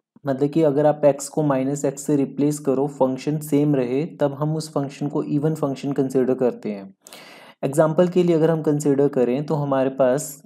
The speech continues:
अ, अगर f of x equal to एक्स स्क्वायर है, राइट? तो इस केस में अगर मैं f of minus x कंसीडर करता हूँ, तो अब क्या होगा? माइनस एक्स का होल स्क्वायर, that will be x square,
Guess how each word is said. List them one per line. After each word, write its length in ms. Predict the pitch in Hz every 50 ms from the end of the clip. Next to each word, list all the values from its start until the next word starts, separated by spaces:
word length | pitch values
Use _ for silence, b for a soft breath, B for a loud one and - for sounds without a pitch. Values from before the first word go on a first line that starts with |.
| _ -
अ, 60 | 131 127 127 127 123 123 127 127 127 - - _ _ _ _ _ _ _
अगर 420 | - 139 131 120 143 151 151 151 - 147
f 300 | 139 135 - - - 160
of 220 | 165 160 156 -
x 320 | 151 143 143 143 - - 147
equal 340 | 147 147 - 139 135 131 123 - -
to 300 | 147 156 156 - - -
एक्स 220 | 139 147 147 - -
स्क्वायर 420 | - - 143 143 139 135 135 123
है, 260 | 113 101 95 - - _ _ _ _ _ _ _ _ _ _ _ _ _ _ 139
राइट? 300 | 139 143 139 143 - B B B B B B B B _ -
तो 140 | 160 151
इस 200 | - 165 165 -
केस 300 | - - 175 165 165 -
में 100 | 165 160
अगर 180 | 156 147 160 151
मैं 220 | 156 165 156 -
f 280 | 143 151 147 - - -
of 100 | 156 156 - -
minus 440 | 143 139 131 135 135 147 156 160 - 160 151
x 100 | 151 -
कंसीडर 460 | - 151 143 143 - 147 135 139 147
करता 340 | 143 143 135 131 131 - 135
हूँ, 120 | 135 135 139
तो 140 | 143 135
अब 80 | 131 131
क्या 120 | - 143
होगा? 240 | 135 127 117 127 139
माइनस 540 | 139 131 123 127 127 127 131 139 143 139 143
एक्स 240 | 135 131 - - -
का 140 | - 143 139
होल 300 | 139 - 139 135 135 135
स्क्वायर, 520 | 135 135 135 151 151 151 151 151 151 151 B B B B B -
that 180 | 127 135 135 131
will 180 | 135 139 135 131
be 140 | 135 147 151 - 143
x 140 | 139 139 -
square, 460 | - - - - 151 151 151 160